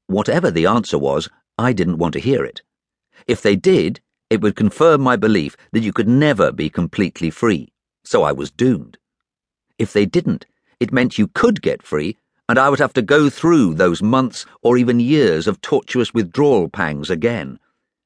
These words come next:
This is a typical example of the way in which the tug-of-war of fear makes smokers close their minds. I once knew a bloke called Patrick,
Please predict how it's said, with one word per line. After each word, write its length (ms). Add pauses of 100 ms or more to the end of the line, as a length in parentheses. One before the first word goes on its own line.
(580)
This 340
is 140
a 40
typical 400
example 520
of 100
the 80
way 320
in 120
which 240
the 80
tug-of-war 840
of 80
fear 520 (320)
makes 280
smokers 560
close 420
their 180
minds. 600 (1400)
I 100
once 260
knew 100
a 60
bloke 220
called 260
Patrick, 500